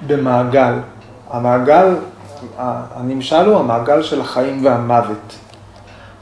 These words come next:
ועוד, אה, משהו שהצ'קרה מייצגת, זה את התודעה, את המיינד. זאת אומרת שדטטריה הוא זה ששולט במיינד.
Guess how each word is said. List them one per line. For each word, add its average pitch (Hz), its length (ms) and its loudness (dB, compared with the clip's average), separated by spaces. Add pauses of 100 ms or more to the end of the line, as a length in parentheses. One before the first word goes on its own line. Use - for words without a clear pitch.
ועוד, 160 440 2
אה, 165 80 2 (640)
משהו 139 300 -4
שהצ'קרה 143 840 -4
מייצגת, 156 600 -2 (540)
זה 127 260 -2
את 127 60 -8
התודעה, 123 520 -2 (180)
את - 80 -16
המיינד. 120 340 -2 (840)
זאת - 100 -16
אומרת 135 260 -4
שדטטריה 131 1200 0
הוא 147 140 4
זה 131 100 -2
ששולט 127 580 -2
במיינד. 113 420 -4